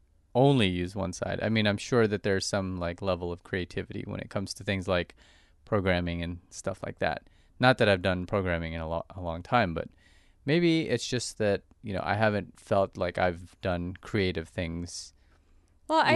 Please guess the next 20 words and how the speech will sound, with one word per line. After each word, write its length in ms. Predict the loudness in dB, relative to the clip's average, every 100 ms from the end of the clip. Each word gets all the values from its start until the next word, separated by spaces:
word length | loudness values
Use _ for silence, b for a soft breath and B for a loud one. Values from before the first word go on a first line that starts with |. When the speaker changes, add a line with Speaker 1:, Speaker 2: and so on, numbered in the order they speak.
| 6
Speaker 2:
think 180 | 4 0
Speaker 1:
lately. 120 | 0
Speaker 2:
it 120 | 0
just 240 | -2 -4 -2
comes 300 | 0 0 0
down 240 | 0 0
to, 100 | 0
like, 220 | -2 0
your 100 | -4
definition 580 | -2 -2 -2 -6 -6 -8
of 140 | -10 -8
creativity, 720 | -6 -6 -6 -10 -10 -12 -10
because 500 | -10 -2 0 0 -2
you're, 300 | -4 0 4
like, 240 | 4 4 2 -2
always 380 | 2 4 2 0
coming 320 | -4 -8 -8
up 100 | -10
with 140 | -10 -10
ideas. 680 | -10 -8 -10 -12 -16 -20